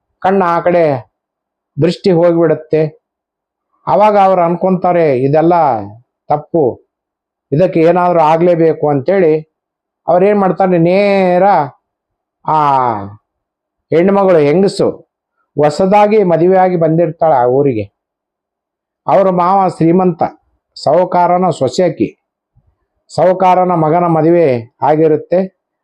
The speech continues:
ಹೊಸದಾಗಿ ಸೊಸೆ ಮನೆಗೆ ಬಂದಿರ್ತಾಳೆ, ನೀರ್ ತರ್ಲಿಕ್ಕಂತ ಹೋಗಿರ್ತಾಳೆ ಆಕಿ. ಹೋದಾಗ ಈ ಘಟನೆ ನಡೆಯುತ್ತೆ.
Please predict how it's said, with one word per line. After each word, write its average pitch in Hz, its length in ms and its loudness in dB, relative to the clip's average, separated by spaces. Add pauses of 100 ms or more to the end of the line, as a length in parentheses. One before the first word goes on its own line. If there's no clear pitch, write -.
(120)
ಹೊಸದಾಗಿ 170 480 0
ಸೊಸೆ 156 400 -2
ಮನೆಗೆ 143 320 0
ಬಂದಿರ್ತಾಳೆ, 147 680 0 (520)
ನೀರ್ 175 340 0
ತರ್ಲಿಕ್ಕಂತ 147 560 0
ಹೋಗಿರ್ತಾಳೆ 165 640 0
ಆಕಿ. 104 200 -8 (1040)
ಹೋದಾಗ 185 520 2
ಈ 185 500 2
ಘಟನೆ 160 360 0
ನಡೆಯುತ್ತೆ. 214 640 -2